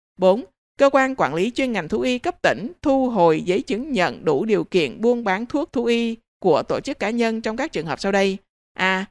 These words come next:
Giấy chứng nhận đủ điều kiện buôn bán thuốc thú y bị tẩy xóa, sửa chữa nội dung. B. Vi phạm pháp luật mà bị xử lý vi phạm hành chính từ ba lần trở lên trong một năm,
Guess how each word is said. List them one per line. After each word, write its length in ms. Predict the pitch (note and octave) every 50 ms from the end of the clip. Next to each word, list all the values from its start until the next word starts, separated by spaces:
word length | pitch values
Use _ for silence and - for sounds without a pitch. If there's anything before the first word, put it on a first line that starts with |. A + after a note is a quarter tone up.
| _ _ _ _ -
Giấy 140 | G#3+ G#3+ B3+
chứng 160 | B3 C#4 D4
nhận 280 | E4+ C#4 F3 C3 C3 F3+
đủ 200 | E3 C#3+ E3+ A3+
điều 200 | A#3 A3 F#3+ E3
kiện 360 | - - F#3+ E3 C3+ B2 A2+
buôn 260 | G#3+ B3+ C4 B3+ A#3+
bán 240 | G#3+ F#3+ F#3+ A3+ B3+ -
thuốc 240 | - D4 D4+ F4 -
thú 140 | - B3+ B3
y 260 | B3 B3+ B3 A#3+ A#3
bị 260 | - F#3+ F3 E2+ F#2+
tẩy 240 | - - A2 - C3
xóa, 380 | - - F3+ E3+ F3+ G#3 D#4+ D#4+
sửa 260 | - A#3 D3 G2 F3
chữa 220 | - F#3+ D3+ D3+
nội 180 | A3 G#3 B2+ E3
dung. 280 | G3+ G#3+ G#3+ G#3 G#3 - _ _ _ _ _ _
B. 80 | - F#3+ G3+ G3+ G3 G3 G#3 _ _ _ _ -
Vi 180 | A3+ C#4 C#4
phạm 260 | C4 C#4+ C4 A#2+ - -
pháp 180 | C#4 - -
luật 200 | B3 F#3 F3 E3 - _ _ -
mà 340 | - F#3+ G3 F#3 F3+ E3+ D#3
bị 240 | E3 F#3 D#3 D#3
xử 260 | - - F#3 D3 B2+ E3
lý 260 | F3 F3 F#3 A#3 C#4
vi 220 | C#4 C4 C4 B3+
phạm 280 | B3 - G3+ C#3+ - F#3
hành 200 | G#3 - D#3 F#3+
chính 260 | - E3+ F#3 A3+ F4 -
từ 200 | - G3+ F3+ E3
ba 220 | E3 G3+ A#3+ B3 A#3+
lần 180 | G#3 F3 D3+
trở 140 | - A#2+ D3
lên 300 | G3+ A3+ A#3+ A#3+ A#3+ A#3+
trong 180 | - A3+ A3+ G#3+
một 140 | E3+ -
năm, 280 | F#3 G#3+ A3 A3 G#3+